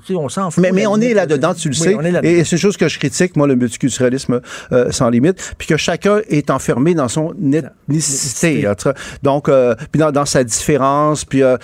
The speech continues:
Speaker 2: c'est inquiétant tout ça parce qu'il y a de l'intolérance, parce qu'on, on est dans notre case, puis on se sent toujours, euh, offusqué vite, hein, on est insulté, euh, vite. Euh, donc moi,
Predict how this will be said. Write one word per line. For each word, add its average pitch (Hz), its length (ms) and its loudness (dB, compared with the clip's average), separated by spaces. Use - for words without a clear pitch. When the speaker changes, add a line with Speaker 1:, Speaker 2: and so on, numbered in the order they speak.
Speaker 2:
c'est - 160 -4
inquiétant 165 420 -2
tout - 100 -8
ça 160 140 0
parce 139 220 -2
qu'il 143 100 2
y 143 60 2
a 139 60 4
de 123 60 -2
l'intolérance, 143 640 0
parce 120 160 -2
qu'on, 135 160 0
on 135 100 2
est 151 40 4
dans 160 80 4
notre 139 200 0
case, 156 500 0
puis 139 80 2
on 123 60 0
se - 100 -4
sent 147 120 2
toujours, 139 380 0
euh, 110 260 4
offusqué - 400 -2
vite, 156 280 2
hein, 196 80 0
on 175 80 2
est 139 180 0
insulté, 139 560 -2
euh, 117 100 0
vite. 117 400 -2
Euh, 107 340 0
donc 104 240 0
moi, 131 300 2